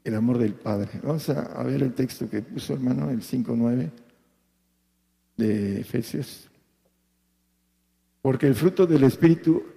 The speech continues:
es toda bondad y justicia y verdad". A ver, es, eh, los, los chichos de aquí.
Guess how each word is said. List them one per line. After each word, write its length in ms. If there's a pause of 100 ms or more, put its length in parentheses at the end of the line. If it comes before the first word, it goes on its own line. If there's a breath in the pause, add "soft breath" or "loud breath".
es 420 (400)
toda 220
bondad 560
y 60
justicia 760 (440)
y 100
verdad". 400 (2500)
A 60
ver, 180
es, 280 (200)
eh, 260
los, 220 (1700)
los 140
chichos 420
de 100
aquí. 480